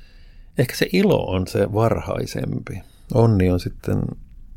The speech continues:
jotenkin laveampi tai isompi syvempi tunnekokemus. Mutta ilo on semmoinen ailahdus, johon liittyy se yllätys.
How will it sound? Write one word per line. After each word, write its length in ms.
jotenkin 420
laveampi 580
tai 300
isompi 640
syvempi 600
tunnekokemus. 1040
Mutta 240
ilo 300
on 160
semmoinen 280
ailahdus, 680
johon 220
liittyy 260
se 120
yllätys. 640